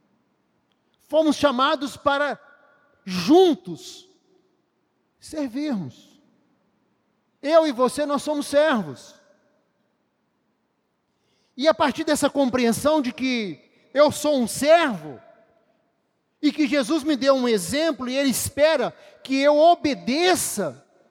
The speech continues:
Ele espera que eu obedeça, que eu cumpra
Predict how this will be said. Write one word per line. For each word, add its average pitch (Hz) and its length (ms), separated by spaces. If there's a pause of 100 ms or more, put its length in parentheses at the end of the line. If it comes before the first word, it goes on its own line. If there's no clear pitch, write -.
(2000)
Ele 220 140
espera 294 340
que 240 140
eu 233 80
obedeça, 185 720 (2750)
que 247 100
eu 262 80
cumpra 214 800